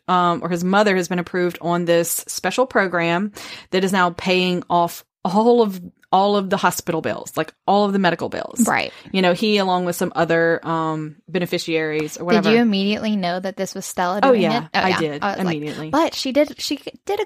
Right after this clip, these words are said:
Speaker 2: cool little cover
Speaker 1: She
Speaker 2: up because
Speaker 1: did.
Speaker 2: not only was she paying for Michael's mom,
Speaker 1: Mm-hmm.
Speaker 2: she also paid for a ton of other
Speaker 1: Yeah, it
Speaker 2: people's
Speaker 1: wasn't
Speaker 2: too,
Speaker 1: just
Speaker 2: to throw
Speaker 1: him.
Speaker 2: him off.
Speaker 1: It wasn't just him. He's like, "Where'd it come from?" It's like, "Oh, it's confidential. We don't know." <laughs>
Speaker 2: Yeah, it's just a program, a private funder,
Speaker 1: Yeah, but
Speaker 2: and
Speaker 1: it's for real,
Speaker 2: made
Speaker 1: and
Speaker 2: a lot
Speaker 1: so
Speaker 2: of people happy today, not just you.
Speaker 1: I
Speaker 2: And so
Speaker 1: know.
Speaker 2: Michael's like, "Well,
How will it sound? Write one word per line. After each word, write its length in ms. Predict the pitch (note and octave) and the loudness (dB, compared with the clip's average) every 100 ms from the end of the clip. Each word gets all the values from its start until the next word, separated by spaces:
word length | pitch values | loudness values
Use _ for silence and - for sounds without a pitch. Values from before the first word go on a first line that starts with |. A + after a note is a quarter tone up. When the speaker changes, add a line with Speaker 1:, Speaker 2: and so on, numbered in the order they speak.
| - | -8
Speaker 2:
cool 260 | - - G#4 | -12 -4 -2
little 160 | G#4+ G4+ | 0 -2
cover 160 | - F#4 | 0 2
Speaker 1:
She 120 | G4 | 4
Speaker 2:
up 120 | C#4+ | 4
because 240 | B3+ C#4 | 4 4
Speaker 1:
did. 60 | B3 | 4
Speaker 2:
not 160 | C4 - | 4 2
only 300 | C#4+ F#4 F#4 | 0 -2 -2
was 160 | E4 D#4 | -2 -2
she 120 | D4 | -4
paying 280 | - C#4 C4+ | -4 -4 -2
for 120 | B3 | -4
Michael's 440 | G#3+ A3 A3+ G3+ | -2 -2 -2 -4
mom, 440 | G3 A3 B3 A#3 A3 | -2 2 4 4 2
Speaker 1:
Mm-hmm. 100 | A#3+ | -2
Speaker 2:
she 100 | C4 | -6
also 240 | A3 A3 | -8 -8
paid 220 | B3 B3 - | -6 -4 -4
for 100 | G#3+ | -6
a 80 | G3+ | -6
ton 400 | - - A3+ G#3+ | -12 -6 -2 -2
of 100 | G3+ | -2
other 260 | G3+ G3 | -4 0
Speaker 1:
Yeah, 220 | G#3+ A3 D#3 | 2 2 2
it 60 | |
Speaker 2:
people's 160 | F#3 G3+ | 2 2
Speaker 1:
wasn't 300 | G3+ C4 - | 2 2 2
Speaker 2:
too, 80 | D#3+ | 0
Speaker 1:
just 100 | - | 2
Speaker 2:
to 60 | |
throw 140 | G#3 G#3+ | 4 4
Speaker 1:
him. 120 | F3+ | 4
Speaker 2:
him 60 | |
off. 200 | G2 A2 | 2 2
Speaker 1:
It 80 | G3+ | 2
wasn't 300 | G3 G#3 B3 | 0 0 -2
just 180 | C#4 - | -4 -4
him. 140 | B3 | -2
He's 100 | G#3 F#3+ | 0 -2
like, 140 | F3 | -2
"Where'd 140 | G#3+ | -2
it 80 | C4+ | -4
come 180 | D#4 E4+ | -4 -4
from?" 120 | B3+ | -4
It's 80 | F3+ | -4
like, 120 | F3+ - | -6 -4
"Oh, 320 | F#3+ G3 G3 | -4 -2 -4
it's 120 | G3+ | -4
confidential. 500 | - B3 D#4 D4+ A#3+ | -4 -2 -2 -2 -2
We 100 | A#3+ | -2
don't 160 | C4+ C#4 | -2 0
know." 420 | C#4 C4 A3 A#3+ | 0 0 0 2
<laughs> 60 | B3+ | 4
Speaker 2:
Yeah, 240 | D4 C4 | 4 4
it's 140 | B3 | 0
just 220 | - D4 - | -2 -4 -2
a 40 | |
program, 640 | D4 C4+ C#4 C4+ B3+ B3 A#3 | -2 0 0 0 0 2 0
a 60 | |
private 480 | - - G#3 A3 A#3+ | -2 -4 -2 -2 -6
funder, 420 | - A3+ A3+ A#3 | -6 -4 -2 0
Speaker 1:
Yeah, 180 | A3 G#3+ | 2 2
but 160 | F#3+ G3+ | 2 0
Speaker 2:
and 140 | G#3 | 2
Speaker 1:
it's 220 | G#3 - | -2 -4
for 160 | - C4+ | -2 0
real, 420 | G#3 G3+ A3+ A3+ | 2 4 4 4
Speaker 2:
made 100 | A#3+ | 2
Speaker 1:
and 60 | A3+ | 2
Speaker 2:
a 60 | |
lot 300 | G#3+ A3 G3+ A3+ | 4 4 4 2
Speaker 1:
so 40 | |
Speaker 2:
of 60 | - | 0
people 240 | A#3+ G#3 | -6 -6
happy 300 | G3+ F#3 F#3 | -4 -4 -4
today, 260 | F3+ F3 F3 | -8 -4 -4
not 200 | F3 A#2+ | -2 -4
just 180 | F3 - | -6 -10
you. 400 | F#3 F3 E2+ F#3+ F3+ | -8 -6 -6 -8 -4
Speaker 1:
I 80 | |
Speaker 2:
And 140 | A3+ A3 | 0 0
so 60 | - | 0
Speaker 1:
know. 120 | G#3 | 0
Speaker 2:
Michael's 300 | G3+ G3+ F#3+ | 0 -2 0
like, 140 | F3+ | 0
"Well, 220 | F#3+ G#3+ | 2 0